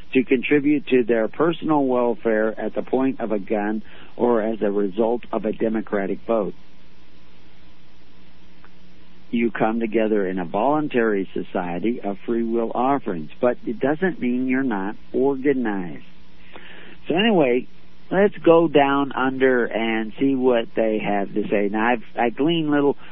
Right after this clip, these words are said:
pieces out of a lot of emails that go, and I try to answer them on the weekend in these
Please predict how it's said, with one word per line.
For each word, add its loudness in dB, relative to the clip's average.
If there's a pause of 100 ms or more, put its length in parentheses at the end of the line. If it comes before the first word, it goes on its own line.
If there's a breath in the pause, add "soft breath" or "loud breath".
(220 loud breath)
pieces 4
out 6
of 0
a 2
lot 4
of 2
emails 2
that -4
go, 4
and -2
I -4
try 2
to -4
answer -2
them 0
on 0
the -2
weekend -2
in -2
these -4